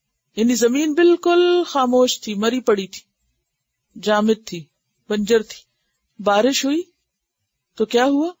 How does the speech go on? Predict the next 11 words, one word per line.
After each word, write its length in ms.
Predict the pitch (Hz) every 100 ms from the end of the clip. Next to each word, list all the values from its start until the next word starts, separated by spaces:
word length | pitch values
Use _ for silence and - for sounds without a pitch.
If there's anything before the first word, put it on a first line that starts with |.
| _ _ _
زمین 540 | 175 208 214 277 359 - _ _ _ 202
ہلنے 280 | 220 240 254
لگی، 300 | 196 156 147 _ _ _ _
بارش 580 | 175 196 214 262 - 247
نے 220 | 254 277
زمین 400 | 214 208 233 247
کو 120 | 262
زندہ 280 | 214 220 247 247
کر 140 | 214
دیا 220 | 170 165 160 _ _ _ _ _ _ _ _ _ _ _
اور 260 | 214 240